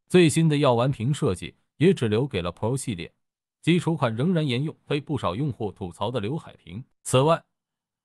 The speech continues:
iPhone 十四的基础款还增加了六点七英寸大屏的 Plus 型号，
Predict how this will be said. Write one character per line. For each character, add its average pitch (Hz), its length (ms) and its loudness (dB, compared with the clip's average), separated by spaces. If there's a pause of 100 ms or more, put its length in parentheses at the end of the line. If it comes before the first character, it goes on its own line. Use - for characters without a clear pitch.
(520)
iPhone 190 420 4
十 170 180 0
四 170 160 -4
的 135 140 -2
基 180 180 -2
础 170 220 -2
款 95 300 -2
还 123 180 -4
增 160 220 -2
加 156 160 -2
了 135 100 -2
六 131 220 -2
点 90 180 -8
七 143 220 -6
英 160 120 0
寸 120 200 -4
大 107 180 0
屏 107 240 -8
的 135 80 -8
Plus 151 280 -4
型 90 240 -16
号， - 200 -14